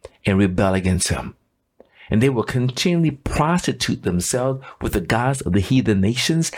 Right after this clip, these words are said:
sacrifice their children to Moloch and Asheroth, committing spiritual fornication, harlotry, and adultery, and giving themselves over to a spirit of whoredom,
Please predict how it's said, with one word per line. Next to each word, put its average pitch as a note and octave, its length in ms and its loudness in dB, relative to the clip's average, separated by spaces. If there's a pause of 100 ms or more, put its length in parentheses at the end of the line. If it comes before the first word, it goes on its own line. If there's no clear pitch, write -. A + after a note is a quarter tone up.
(100)
sacrifice - 720 -2
their F#2+ 160 -2
children G#2+ 440 0
to F#2+ 100 0
Moloch C#3+ 560 2
and F#2+ 200 0
Asheroth, C#3 640 0 (220)
committing F3 460 2
spiritual A#2+ 420 0
fornication, F3 800 2 (140)
harlotry, G3 640 0
and B2+ 160 2
adultery, G#2 600 0 (460)
and F#2+ 240 2
giving D3+ 300 2
themselves C#3 560 2 (180)
over G2+ 360 4 (220)
to G#2 140 4
a E2+ 60 2
spirit - 500 2
of - 100 -2
whoredom, A2+ 640 0